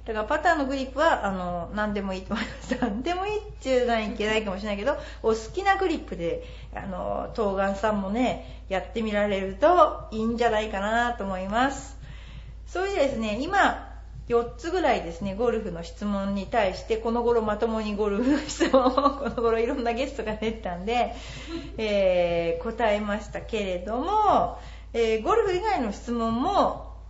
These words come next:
ちょっと来てます。えー、これね、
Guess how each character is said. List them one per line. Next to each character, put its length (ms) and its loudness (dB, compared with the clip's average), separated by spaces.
ち 100 -4
ょ 20 2
っ 60 -6
と 100 -4
来 140 -12
て 120 -4
ま 220 -6
す。 500 -14
え 240 -2
ー、 20 -10
こ 140 2
れ 140 2
ね、 580 -2